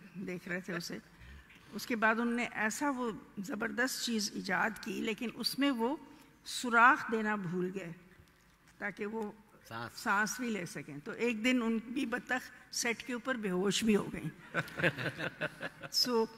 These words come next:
Speaker 1: ये थी शुरुआत। लेकिन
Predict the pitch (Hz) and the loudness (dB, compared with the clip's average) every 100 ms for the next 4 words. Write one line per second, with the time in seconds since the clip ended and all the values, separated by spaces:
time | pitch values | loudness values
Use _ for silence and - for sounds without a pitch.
0 | - - - 220 269 311 - 311 - 214 | -18 -20 -10 -2 0 0 2 0 0 -2
1 | 196 196 202 - - - - - - - | -4 -4 -6 -8 -16 -20 -20 -20 -20 -20
2 | - - 247 254 262 247 - | -20 -6 -4 -2 0 -2 -4